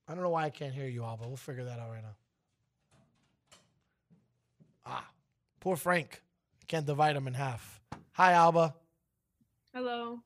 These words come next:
Speaker 2: Can you hear me now?
Speaker 1: I hear you now.
Speaker 2: Oh, okay. I was saying that whoever doesn't like M and M's is out of their mind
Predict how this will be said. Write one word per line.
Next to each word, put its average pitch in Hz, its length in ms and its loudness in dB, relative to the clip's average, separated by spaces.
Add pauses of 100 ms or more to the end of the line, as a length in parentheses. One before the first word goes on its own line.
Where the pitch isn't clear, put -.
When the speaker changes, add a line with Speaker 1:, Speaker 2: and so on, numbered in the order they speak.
Speaker 2:
Can 240 100 -8
you 254 60 -4
hear 247 100 -6
me 240 100 -8
now? 233 260 -8
Speaker 1:
I 143 160 -2
hear 147 120 0
you 147 180 -2
now. 127 220 -10 (640)
Speaker 2:
Oh, 208 260 -2
okay. 226 240 -6
I 220 100 2
was 254 140 -4
saying 262 300 -6
that 196 140 -8
whoever 247 280 -6
doesn't 220 380 -8
like 220 240 -12
M 208 100 -14
and 196 80 -14
M's 190 220 -14
is 190 140 -14
out 180 160 -10
of 190 80 -12
their 190 100 -16
mind 160 280 -20